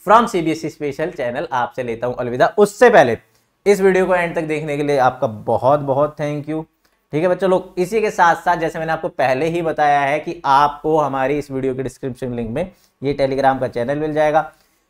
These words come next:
ये Instagram का चैनल मिल जाएगा। तो Telegram का चैनल जरूर ज्वाइन कीजिए ताकि जो हमारा कंटेंट है, जो एनोटेशंस हैं, जो डीपीपीज़ हैं वो आपके पास तक आती रहे free of cost।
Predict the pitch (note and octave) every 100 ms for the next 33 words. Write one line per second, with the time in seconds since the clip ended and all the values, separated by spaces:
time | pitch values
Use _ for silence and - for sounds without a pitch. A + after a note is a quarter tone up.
0 | _ - C#3 B2+ - C#3+ C#3+ D3 D3+ D#3
1 | D#3 D#3 D3+ D3 D3+ D3+ D#3 D3+ D3+ D#3+
2 | D#3+ D#3 D#3 D3+ D3+ B2+ - A#2+ B2+ D3+
3 | D3+ D3+ D3 D3+ D#3 D3 C#3 E3 G3+ -
4 | _ _ _ _ _ _ C3 D3 C#3 C#3
5 | D3+ C3+ B2 C#3+ C#3+ C#3 C#3+ D3 B2+ B2
6 | A#2+ C3+ B2+ D3 C#3 C#3 C3+ A#2 A2+ A2+
7 | C3+ D3 C#3 C#3+ A#2+ A#2 - - B2 A2
8 | A#2+ A#2 G#2+ D3 D#3 D3+ C#3+ D3+ - D3+